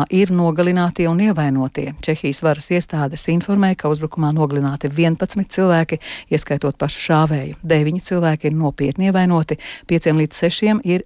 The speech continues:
vidēji smagi ievainojumi, bet desmit cilvēki ir viegli ievainoti. Prāgas neatliekamās medicīniskās palīdzības dienests informē, ka uz notikumu vietu nosūtīts liels skaits mediķu, ieradušies arī tiesu medicīnas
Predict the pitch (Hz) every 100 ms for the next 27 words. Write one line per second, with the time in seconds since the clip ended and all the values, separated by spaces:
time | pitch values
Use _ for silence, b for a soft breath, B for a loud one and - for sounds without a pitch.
0 | - 170 143 143 - 143 147 139 135 135
1 | 139 151 - 151 156 165 - 147 143 151
2 | 190 170 156 135 143 143 131 131 120 -
3 | - - B B B B 165 151 147 170
4 | 147 147 139 147 143 160 139 135 139 160
5 | 147 156 135 143 139 147 156 185 180 175
6 | 190 185 175 170 160 175 165 160 170 175
7 | 151 156 156 147 - 156 147 143 - 156
8 | 156 135 - - 139 - 151 143 170 -
9 | 233 B B B B 151 151 156 190 185
10 | 156 156 165 - 139 147 - 165 139 127
11 | - - 139 147 -